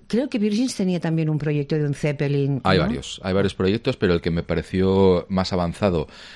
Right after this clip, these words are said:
Speaker 2: más asequible también, porque estamos hablando de precios, atención, de unos ciento cincuenta mil euros, que parece mucho, pero bueno,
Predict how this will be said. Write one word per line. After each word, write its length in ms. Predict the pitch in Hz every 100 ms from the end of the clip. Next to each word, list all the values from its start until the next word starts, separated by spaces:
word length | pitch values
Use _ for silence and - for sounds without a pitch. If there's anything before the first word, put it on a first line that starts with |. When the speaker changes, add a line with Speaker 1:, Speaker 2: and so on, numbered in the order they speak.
| - - -
Speaker 2:
más 400 | 82 85 82 -
asequible 580 | 85 - 69 101 87 71
también, 300 | 67 80 92
porque 100 | 73
estamos 220 | 80 82
hablando 180 | 87 87
de 120 | 80
precios, 440 | 90 92 - 117 -
atención, 560 | 76 73 - 92 95
de 220 | 87 101 104
unos 360 | 87 80 - - -
ciento 280 | - 98 98
cincuenta 320 | 87 82 76
mil 120 | 73
euros, 340 | 67 69 67 - - - - -
que 140 | 92
parece 220 | 78 95
mucho, 420 | 85 92 135 175 _ _ _ _ _ _ _ -
pero 160 | 67
bueno, 240 | 76 87